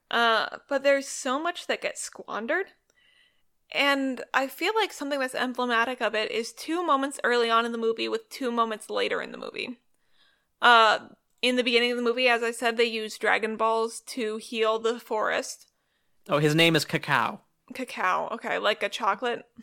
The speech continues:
Speaker 2: Like a chocolate, yeah.
Speaker 1: Okay. Uh, and also, we see one scene of, like, uh, Chi-Chi cracking and deciding to make her son and husband into a soup. That's not what happens, but the water that they were bathing in was yellow, and they're bathing in just, like, a barrel. It was a very weird scene. Not like a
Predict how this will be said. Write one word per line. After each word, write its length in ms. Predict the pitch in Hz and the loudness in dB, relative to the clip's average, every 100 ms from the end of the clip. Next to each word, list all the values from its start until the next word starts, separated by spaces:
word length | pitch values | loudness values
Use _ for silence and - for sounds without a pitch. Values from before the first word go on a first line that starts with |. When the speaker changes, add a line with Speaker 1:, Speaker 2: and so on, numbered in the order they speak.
| _ _ - | _ _ 0
Speaker 2:
Like 160 | 147 | 0
a 40 | 151 | 2
chocolate, 460 | 160 131 - 117 | 4 4 4 -2
yeah. 220 | - 120 127 _ _ - | -2 -4 -6 _ _ -12
Speaker 1:
Okay. 140 | 226 - - - - _ | -12 -14 -20 -20 -20 _
Uh, 540 | - 262 247 226 220 - _ _ _ _ - | 2 4 6 4 2 -4 _ _ _ _ 0
and 340 | 269 262 254 - | 4 4 0 -6
also, 500 | - 277 415 - 233 | -2 0 0 2 4
we 160 | 226 254 | 4 0
see 320 | - 302 302 | -6 -2 -2
one 320 | 285 269 285 | 0 0 0
scene 440 | 339 - 247 240 254 | -4 -4 -2 -2 -2
of, 320 | - 240 240 | 0 0 2
like, 380 | 240 233 226 - _ _ _ - | 4 4 4 -6 _ _ _ 2
uh, 360 | 233 214 202 | 6 6 4
Chi-Chi 520 | - - 277 - 277 269 | 0 -2 -2 -2 -2 -2
cracking 520 | - 240 226 254 240 | 4 6 6 4 -2
and 80 | 240 | -2
deciding 380 | 233 233 220 240 | 0 4 4 2
to 80 | 247 | 0
make 200 | 220 226 | -2 0
her 120 | 233 | -6
son 340 | - 233 226 | -2 2 2
and 140 | 226 233 | 2 0
husband 380 | 220 220 220 | -2 0 -2
into 220 | 214 226 233 | -2 0 0
a 60 | |
soup. 340 | 226 220 - - - - | 0 -6 -8 -14 -20 -10
That's 220 | - 240 277 | -2 0 6
not 200 | 269 254 | 8 8
what 120 | 247 | 8
happens, 360 | 254 226 233 | 6 2 0
but 120 | 233 226 | -4 -4
the 80 | |
water 360 | 214 233 254 254 | 2 6 6 6
that 140 | 226 | 2
they 80 | 226 | 0
were 140 | 220 220 | 2 2
bathing 380 | 180 214 233 | 0 0 0
in 60 | 240 | -2
was 280 | 226 208 - | -4 -4 -2
yellow, 300 | 202 220 254 | 2 4 4
and 120 | 247 | 2
they're 80 | 226 | 0
bathing 380 | 220 220 226 226 | -2 -2 0 -2
in 160 | 214 | -2
just, 160 | 214 - | -6 -8
like, 100 | 202 | -6
a 60 | 208 | -2
barrel. 340 | - - - | 0 0 -2
It 60 | - | -4
was 120 | 240 | -2
a 40 | |
very 240 | 226 240 220 | 0 2 0
weird 300 | 202 - - | -2 -6 -6
scene. 200 | - 226 | -8 0
Not 200 | 233 254 | 2 2
like 180 | 247 | 0
a 260 | 214 208 | 2 0